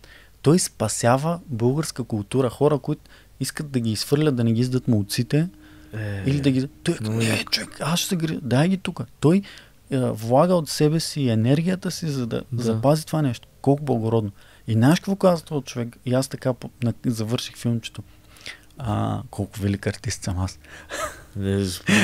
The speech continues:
Speaker 1: А,
Speaker 2: не, аз съм те гледал неща
Speaker 1: а,
Speaker 2: добри.
Speaker 1: не, това е страхотно. <laughs> Това трябваше да е самоирония. А, той каза: „Всеки човек, който има хоби,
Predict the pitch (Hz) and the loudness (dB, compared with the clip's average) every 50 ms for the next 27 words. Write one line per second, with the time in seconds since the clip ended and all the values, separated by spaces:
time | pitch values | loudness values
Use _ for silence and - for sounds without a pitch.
0 | 98 101 101 110 113 117 120 127 127 127 127 123 120 113 110 110 107 104 - - | 4 6 8 10 10 12 12 12 12 12 12 10 10 8 6 6 6 4 2 -2
1 | 113 - 101 95 101 101 104 104 98 92 - - 151 135 131 127 127 131 120 113 | -2 -4 -4 0 2 2 4 2 0 4 10 12 12 12 12 10 6 4 2 2
2 | - - 139 151 175 165 - - 123 - - 147 160 - - - 113 - - - | 8 12 12 12 12 12 8 0 -2 4 4 4 4 4 2 0 2 2 2 0
3 | - - - - 180 - - 160 - - - - - 131 135 135 - 135 143 139 | 0 0 6 6 6 6 4 -2 -4 -4 -8 0 4 6 6 8 10 10 10 10
4 | 131 - 135 127 117 - - 120 117 117 113 120 120 117 107 - - - - - | 10 6 2 2 4 4 6 6 6 8 8 8 6 6 4 2 -4 -16 -20 -20
5 | - - - - 120 117 117 117 113 - - - - - - - - _ - - | -20 -6 4 6 8 8 8 8 4 2 -4 -16 -20 -20 -20 -20 -20 _ -20 -20
6 | - - - 147 143 - 147 151 - 175 165 - _ _ - - - - 220 240 | 4 8 8 8 10 10 8 8 8 2 -4 -6 _ _ -10 -2 8 8 8 8
7 | - - - - 135 131 160 180 - - - - - - 143 143 139 - - 127 | 8 -4 -2 0 4 4 4 4 2 -8 -20 -18 0 4 4 4 6 6 2 4
8 | 123 107 95 - - 110 127 156 202 254 | 4 2 0 2 2 2 4 4 2 -2